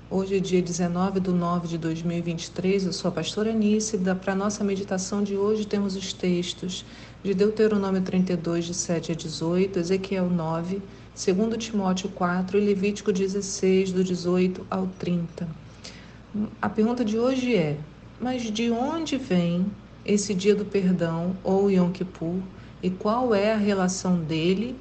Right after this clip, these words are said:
com Jesus? Então, hoje nós vamos falar sobre Yom Kippur, estamos nessa semana temática, e vamos tratar da relação desse dia com Jesus.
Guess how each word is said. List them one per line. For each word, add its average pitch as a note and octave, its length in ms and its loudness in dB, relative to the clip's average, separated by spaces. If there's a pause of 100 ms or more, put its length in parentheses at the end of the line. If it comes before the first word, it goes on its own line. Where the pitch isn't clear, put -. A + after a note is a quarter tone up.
com A3 460 -2
Jesus? F#3 1000 -2 (460)
Então, F#3 340 2
hoje A3 160 2
nós G#3+ 220 2
vamos G3+ 240 0
falar F3 400 0
sobre G#3 420 0
Yom F3 160 2
Kippur, F#3 340 0
estamos F#3 400 0
nessa F3 240 -2
semana F#3 400 2
temática, G#3 720 -4 (340)
e C#4+ 160 -4
vamos C4 360 -2
tratar A#3+ 400 0
da A3+ 80 0
relação A3+ 920 -2
desse G#3+ 560 4
dia F#3+ 380 2
com A3+ 400 0
Jesus. F#3 880 -4